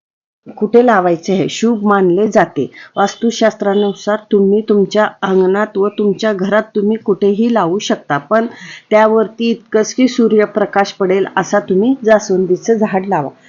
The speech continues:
बघा तुम्ही, भगवान गणेशांना तर इतकं प्रिय आहे जास्वंदीचं झाड, म्हणजे कोणत्याही देवी देवतांना जास्वंदीचं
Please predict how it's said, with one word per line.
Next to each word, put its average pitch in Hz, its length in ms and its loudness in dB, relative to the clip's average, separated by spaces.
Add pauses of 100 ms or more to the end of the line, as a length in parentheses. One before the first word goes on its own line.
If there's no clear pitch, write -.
(160)
बघा 214 260 4
तुम्ही, 196 260 4
भगवान 196 500 4
गणेशांना 208 680 2
तर 208 140 -2
इतकं 208 380 2
प्रिय 226 360 4
आहे 214 240 2
जास्वंदीचं 190 640 2
झाड, 208 300 0 (520)
म्हणजे 202 220 4
कोणत्याही 226 560 6
देवी 220 260 4
देवतांना 208 560 4
जास्वंदीचं 196 840 0